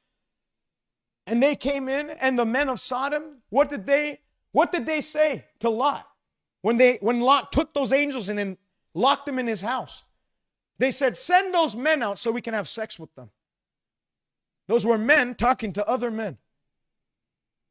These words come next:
They didn't s-, Lot even said, "Take one of our daughters." They said, "We don't want your daughters, we want the men." Genesis chapter eighteen. Well, Jesus said that in,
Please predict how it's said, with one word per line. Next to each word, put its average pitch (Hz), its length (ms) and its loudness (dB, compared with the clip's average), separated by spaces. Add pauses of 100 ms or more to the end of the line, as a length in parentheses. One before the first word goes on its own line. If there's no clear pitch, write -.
(480)
They 185 80 0
didn't 302 300 0
s-, 151 80 -20 (100)
Lot 311 240 6
even 294 220 2
said, 233 340 -4
"Take 359 220 -4
one 339 100 -4
of 285 80 -2
our 262 100 2
daughters." 220 400 -2
They 214 120 -2
said, 220 180 -4
"We 220 60 -8
don't 294 240 0
want 269 160 -8
your 247 80 -4
daughters, 180 400 -2
we 180 100 -4
want 208 260 -6
the 180 60 -6
men." 170 300 -8 (2000)
Genesis 190 380 -4
chapter 170 380 -6
eighteen. 165 380 -6 (840)
Well, 170 120 0
Jesus 302 440 2
said 220 300 -2
that 240 140 0
in, 240 160 -4